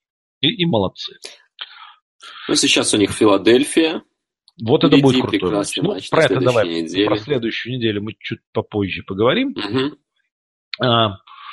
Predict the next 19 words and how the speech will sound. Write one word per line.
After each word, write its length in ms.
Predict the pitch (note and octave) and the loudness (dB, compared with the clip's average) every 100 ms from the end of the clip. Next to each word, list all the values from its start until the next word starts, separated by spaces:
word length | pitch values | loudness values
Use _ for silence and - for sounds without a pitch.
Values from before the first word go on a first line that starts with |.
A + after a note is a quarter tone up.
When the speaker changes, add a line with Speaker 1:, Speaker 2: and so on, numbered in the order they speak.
| - - - _ _ - | -14 -16 -18 _ _ -2
Speaker 1:
Новый 260 | D3 F3 C#3+ | 2 4 4
Орлеан 480 | B2 C3+ F#3+ A#3+ F3 _ _ _ | 6 4 2 -2 -10 _ _ _
принимал 400 | - A2+ B2+ A#2 | -12 -6 -2 -2
Каролину, 760 | - A2+ A2 C3 G#3+ G3+ F3+ D3 | 0 0 2 0 -4 -6 -6 -6
и, 160 | B2 A2+ | -6 -4
в 80 | |
общем-то, 480 | B2+ - - G#2+ G#2+ | -6 -6 -10 -8 -8
мне, 260 | G2+ G#2 A2 | -8 -10 -8
я 120 | C#3 | -8
не 100 | C#3+ | -6
знаю, 220 | C3 C3+ | -4 -4
мне 100 | G2 | -4
кажется, 280 | - A#2+ - - | -4 -4 -4 -6
что 300 | - A2+ G#2+ | -2 0 0
вот 180 | A2+ | 0
разница 420 | - B2 G#2 G2+ G#2 | 2 0 0 -10 -10
в 60 | |
десять 320 | A2 B2+ - | -6 -6 -4
очков, 380 | A2+ - - D#3+ | -6 -4 -2 -4